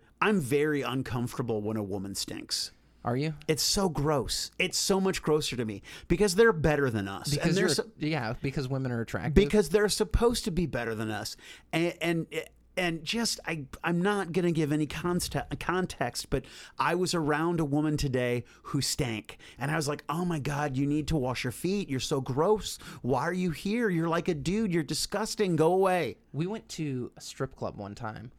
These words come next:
Speaker 1: Mm,
Speaker 2: And
Speaker 1: you
Speaker 2: the
Speaker 1: could smell period?
Speaker 2: Not period, but B O.
Speaker 1: Uh,
Speaker 2: Like this,
Speaker 1: uh.
Speaker 2: like, we're,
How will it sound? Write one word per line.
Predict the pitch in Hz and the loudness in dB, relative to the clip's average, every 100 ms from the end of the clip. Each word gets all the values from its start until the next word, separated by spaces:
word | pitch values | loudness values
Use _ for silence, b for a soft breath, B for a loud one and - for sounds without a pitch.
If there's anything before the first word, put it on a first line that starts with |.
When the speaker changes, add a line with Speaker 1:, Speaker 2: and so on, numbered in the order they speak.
| _ | _
Speaker 1:
Mm, | 147 156 170 | -2 0 2
Speaker 2:
And | 175 170 170 165 165 165 165 165 160 147 | 2 2 2 2 0 0 0 0 2 2
Speaker 1:
you | 151 | 2
Speaker 2:
the | |
Speaker 1:
could | 135 | 0
smell | - - 139 135 | -2 -2 0 0
period? | 135 139 127 143 147 135 151 - | 0 0 2 0 0 -6 -14 -4
Speaker 2:
Not | 147 151 | -4 -4
period, | - 151 143 113 117 | -6 -4 -2 -2 -4
but | 117 - 120 | -6 -8 -8
B | 127 123 | -4 -2
O. | 120 123 104 113 | -2 -4 -6 -6
Speaker 1:
Uh, | 139 151 151 147 143 139 131 117 113 107 - | -2 0 0 0 -2 -2 -2 -2 -2 -4 -4
Speaker 2:
Like | 131 147 143 | 0 2 2
this, | 135 | 2
Speaker 1:
uh. | 123 110 113 107 | 0 -4 -10 -4
Speaker 2:
like, | 143 135 | -4 -2
we're, | 151 | -4